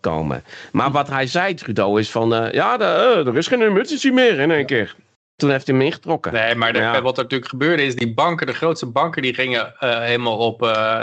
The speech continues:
Speaker 2: die gingen offline. Want iedereen die dacht van, "Hey, I'm next. Weet je wat? Ik ga mijn geld van de
Speaker 1: Ja.
Speaker 2: bank afhalen." En dat kan natuurlijk niet.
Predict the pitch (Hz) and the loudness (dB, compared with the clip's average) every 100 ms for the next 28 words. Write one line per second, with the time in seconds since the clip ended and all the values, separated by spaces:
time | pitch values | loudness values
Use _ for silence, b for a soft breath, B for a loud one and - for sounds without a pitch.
0 | 110 117 123 120 127 117 120 110 107 B | -2 -4 -2 0 0 2 0 0 -4 B
1 | B B 143 147 185 165 156 131 127 123 | B B -8 -2 -2 0 0 0 0 -2
2 | - 127 127 202 120 - - 151 135 151 | -2 -2 -2 -4 -4 -8 -6 -4 -2 -2
3 | 180 - - - - 147 151 226 - 175 | -2 -4 -10 -10 -6 -2 -2 -4 -4 -4
4 | 165 151 - 208 175 175 139 139 131 123 | -2 -2 -2 -2 0 0 0 0 -2 0
5 | 120 110 135 139 - 233 185 156 131 113 | 0 0 -2 -4 -2 -2 -2 -2 -2 -4
6 | 117 | -4